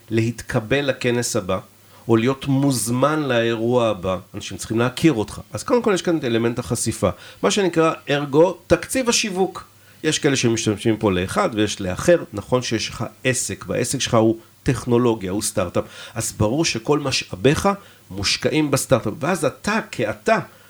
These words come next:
פחות שם, שם את עצמך קדימה, אתה רוצה לדחוף את הטכנולוגיה,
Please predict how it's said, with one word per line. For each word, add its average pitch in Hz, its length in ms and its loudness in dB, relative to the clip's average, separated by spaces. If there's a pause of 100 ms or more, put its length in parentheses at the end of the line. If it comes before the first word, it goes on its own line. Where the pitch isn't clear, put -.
(140)
פחות - 400 2
שם, 113 240 2
שם 120 300 0
את - 60 -12
עצמך 113 360 -6
קדימה, 92 300 -2
אתה 87 140 -6
רוצה 85 220 -4
לדחוף 107 440 -2
את 123 100 -6
הטכנולוגיה, 175 800 2